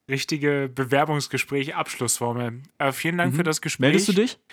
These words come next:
Speaker 1: Äh,
Speaker 2: Du
Speaker 1: wir,
Speaker 2: meldest dich, oder?
Speaker 1: wir melden uns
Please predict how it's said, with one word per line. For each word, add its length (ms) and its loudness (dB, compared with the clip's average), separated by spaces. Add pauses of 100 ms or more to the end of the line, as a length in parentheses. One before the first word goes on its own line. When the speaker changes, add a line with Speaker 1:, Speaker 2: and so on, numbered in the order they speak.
(240)
Speaker 1:
Äh, 200 4
Speaker 2:
Du 120 -6
Speaker 1:
wir, 60 6
Speaker 2:
meldest 260 0
dich, 120 -4
oder? 220 -6
Speaker 1:
wir 160 4
melden 340 2
uns 480 -2